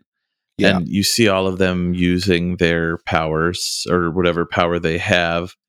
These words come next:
Speaker 2: And then you see the doctor, um,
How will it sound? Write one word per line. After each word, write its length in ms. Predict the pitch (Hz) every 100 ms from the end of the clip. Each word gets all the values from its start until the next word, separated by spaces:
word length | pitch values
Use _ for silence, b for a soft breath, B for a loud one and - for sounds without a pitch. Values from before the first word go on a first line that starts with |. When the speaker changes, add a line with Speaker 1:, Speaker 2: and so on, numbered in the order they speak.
| _ _ _ _ _ _
Speaker 2:
And 200 | - 104
then 260 | 95 107 110
you 240 | 107 104
see 480 | 98 - 90 85 85
the 140 | 85 92
doctor, 720 | 120 127 - - 90 - 92 - _
um, 480 | - 82 82 80 80